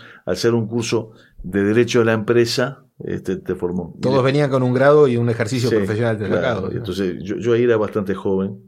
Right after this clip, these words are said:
Speaker 1: este, recién empezaba la carrera, y después hice otro año más también en, en, en, en el viejo iem, que es el, el, el, el esbozo de lo, después de lo que fue la Universidad de Montevideo, ¿no?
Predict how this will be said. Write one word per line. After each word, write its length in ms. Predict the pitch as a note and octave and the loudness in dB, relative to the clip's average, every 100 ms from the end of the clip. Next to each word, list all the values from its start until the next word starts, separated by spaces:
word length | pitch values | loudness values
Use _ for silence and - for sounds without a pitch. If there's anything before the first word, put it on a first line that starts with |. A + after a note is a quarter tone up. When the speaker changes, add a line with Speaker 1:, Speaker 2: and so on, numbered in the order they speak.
| - _ _ _ _ - | -20 _ _ _ _ -14
Speaker 1:
este, 240 | F#2 F#2 | -8 -6
recién 300 | F2+ - F#2+ | -6 -4 -2
empezaba 380 | F#2+ F2+ F#2 F2+ | -2 -4 -2 -2
la 120 | F2 | -4
carrera, 360 | F2+ F2+ F2+ D#2+ | -4 -4 -4 -4
y 140 | G2+ | -4
después 400 | G2 F#2+ A2+ B2 | -2 -2 -2 -2
hice 240 | B2 - A2 | -4 -2 0
otro 240 | A2 A2 | 0 0
año 240 | G#2+ A2+ G#2+ | 0 0 0
más 420 | A2 A2+ - - _ - _ - | -2 -4 -8 -18 _ -20 _ -6
también 420 | F#2 F#2+ G#2+ G2+ | -2 2 2 0
en, 180 | F#2+ F2 D#2+ - | -2 -4 -8 -10
en, 180 | - - - B1 D#2 | -10 -10 -10 -10 -10
en, 120 | - | -10
en 180 | B1+ D2+ | -10 -8
el 160 | D#2 E2+ | -8 -6
viejo 320 | F#2+ F#2 F#2+ | -6 -2 -2
iem, 440 | G2+ G2 G2 A#2 | 0 0 0 -4
que 200 | A#2 - | -6 -6
es 160 | F2+ - | -6 -4
el, 180 | E2+ D2+ - _ _ - - _ _ | -8 -8 -16 _ _ -20 -20 _ _
el, 240 | - F2+ - | -8 -6 -4
el, 260 | D#2 E2+ B1+ | -4 -4 -4
el 120 | F2+ | -4
esbozo 460 | F2+ F2+ F#2+ G2 F#2 | -2 -2 -2 0 0
de 40 | |
lo, 380 | F2+ F2+ - F2 | -2 -4 -6 -6
después 320 | D#2 - F2 | -6 -6 -4
de 40 | |
lo 120 | E2+ E2+ | -4 -4
que 100 | F2 | -6
fue 240 | F#2 F#2 | -4 -2
la 180 | F2+ E2+ | -4 -6
Universidad 380 | F2 F2+ - F2+ | -6 -8 -6 -6
de 60 | |
Montevideo, 560 | F2+ F2 F#2 A2 G2 F2+ | -6 -4 -2 -2 -2 -4
¿no? 180 | C3 | -8